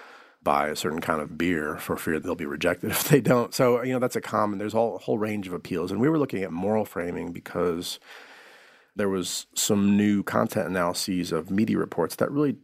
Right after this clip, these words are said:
tended to reflect the fact that contemporary discourse on environmental issues tends to be discussed in terms of liberal moral values rather than those that tend to appeal to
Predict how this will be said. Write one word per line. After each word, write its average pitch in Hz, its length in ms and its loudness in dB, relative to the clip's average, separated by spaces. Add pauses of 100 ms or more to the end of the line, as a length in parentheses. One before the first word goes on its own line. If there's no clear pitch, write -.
tended 101 460 -2
to - 180 -2
reflect 90 640 0
the - 80 -6
fact - 600 0 (200)
that 78 680 -4 (440)
contemporary 110 680 2
discourse 90 840 -2
on 85 160 0
environmental 82 600 -2
issues 113 680 -4
tends 110 580 2
to 90 320 -2
be 82 560 -2 (380)
discussed 120 640 4
in 90 160 -4
terms 85 560 -2
of 78 580 -4
liberal 78 400 -2
moral 69 380 -6
values 71 520 -6
rather 78 320 -4
than 76 280 -4
those 73 320 -4
that - 240 -4
tend - 260 -4
to - 100 -8
appeal - 280 -6
to - 240 -12